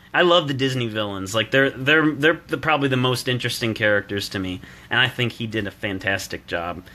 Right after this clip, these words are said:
Sang really well, too. Just very, just, he's exactly the smarmy sort of person that, that you would expect Gaston to be. So,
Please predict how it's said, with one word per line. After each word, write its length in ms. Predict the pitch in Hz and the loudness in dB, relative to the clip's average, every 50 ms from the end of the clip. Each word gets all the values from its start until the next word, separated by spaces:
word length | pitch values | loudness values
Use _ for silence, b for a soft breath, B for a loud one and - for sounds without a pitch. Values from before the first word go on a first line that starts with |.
| B B B B B B B | B B B B B B B
Sang 380 | - - - 151 151 147 147 143 | -6 0 2 2 4 4 4 4
really 240 | 139 131 127 120 | 4 4 2 2
well, 300 | 113 113 113 113 113 110 | 2 2 4 4 4 2
too. 360 | 107 - - 117 107 107 107 104 | 0 -2 -4 -2 0 0 0 0
Just 300 | 101 113 110 - - 113 | 0 -2 -2 -2 -4 -6
very, 600 | 107 110 117 120 123 123 120 120 120 117 113 107 | -2 2 4 4 6 6 6 6 6 4 4 2
just, 380 | 101 104 107 - - - - | 0 -2 -2 -2 -4 -6 -6
he's 340 | - - 123 113 110 - - | -6 -2 -2 -2 0 0 -2
exactly 720 | 113 110 107 - - - - 127 123 135 135 - 139 139 | -2 -2 -4 -6 -8 -4 0 2 2 2 2 2 2 0
the 120 | 127 110 104 | 2 0 0
smarmy 680 | - - - - - 110 117 120 123 123 123 123 120 | -2 -2 -4 -2 -2 0 2 2 2 4 2 2 0
sort 280 | 110 - 131 120 117 110 | 0 0 0 0 2 0
of 100 | 101 - | 0 -4
person 540 | - - 110 107 - - - 104 101 101 101 | -4 -2 -2 -2 -2 -2 -4 -4 -2 -2 -2
that, 240 | 98 92 - - - | -2 -4 -4 -4 -4
that 200 | 104 95 95 95 | -4 -4 -4 -4
you 160 | 101 107 107 101 | -6 -4 -4 -2
would 180 | 104 104 98 | -2 -4 -4
expect 640 | 98 - - - - - 92 90 90 - - - B B B B B B B B - | -4 -6 -6 -8 -4 -4 -4 -4 -4 -6 -10 -20 B B B B B B B B -4
Gaston 580 | - 101 95 - - - 104 95 92 90 87 | -4 -2 -2 -4 -4 -4 -2 -2 -2 -4 -4
to 80 | - 87 | -6 -10
be. 360 | 82 87 85 80 78 76 - - B B B B B B B | -8 -8 -8 -8 -10 -12 -14 -18 B B B B B B B
So, 420 | B - - 110 104 104 98 95 | B -2 0 2 4 4 4 2